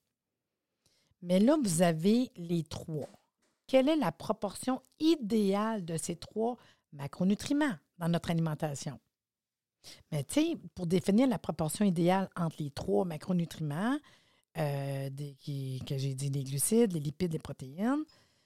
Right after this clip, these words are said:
c'est une source de discussion, je vous dirais, intarissable, très controversée. Parmi, euh, tous ceux qui s'occupent d'alimentation, que ce soit des, je vais, je vais le nommer, parler à des nutritionnistes, à des diététiciennes, à des naturopathes, à, pff,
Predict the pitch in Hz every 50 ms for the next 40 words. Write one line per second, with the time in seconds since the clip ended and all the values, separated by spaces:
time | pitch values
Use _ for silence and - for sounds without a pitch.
0 | _ _ _ - - - - - 185 175 160 - - - 240 208 185 156 160 -
1 | - - - - - - 220 220 240 247 247 208 160 165 160 151 170 165 165 196
2 | 202 - _ - 226 208 - 202 175 165 - - 160 147 120 - - - - -
3 | _ _ _ _ _ - - - 247 277 277 - 220 196 180 - 190 175 175 160
4 | - - - 165 - - _ _ _ _ _ _ _ _ _ _ _ - 175 143
5 | 170 185 185 196 208 220 190 156 147 - - - - - - 285 247 - - -
6 | - - - 240 196 175 180 180 175 180 185 185 185 - 196 170 165 - - 208
7 | 208 214 220 214 - 185 - - 170 - - 202 202 190 175 170 160 156 151 147
8 | 143 - _ _ _ _ _ - - 175 165 165 156 143 160 160 156 156 156 151
9 | 170 220 196 - _ _ _ _ _ _ _ _ _ _ _ _ _ _ - 226
10 | 185 202 208 220 202 175 185 185 185 - - - - - 175 170 214 254 214 -
11 | 196 160 170 160 151 165 185 160 - 170 147 - - - - 220 233 220 180 156
12 | 156 170 165 170 165 - - - 170 160 151 - 226 254 - - 143 143 143 143
13 | 151 147 - - - - - -